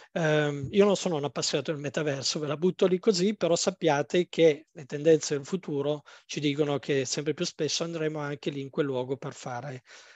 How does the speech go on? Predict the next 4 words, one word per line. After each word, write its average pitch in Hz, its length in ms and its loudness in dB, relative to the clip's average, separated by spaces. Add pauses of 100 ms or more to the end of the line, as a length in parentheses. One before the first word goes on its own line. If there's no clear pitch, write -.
la 156 100 -2
formazione, - 760 -8
ecco. - 200 -20 (840)
Eh, 170 580 2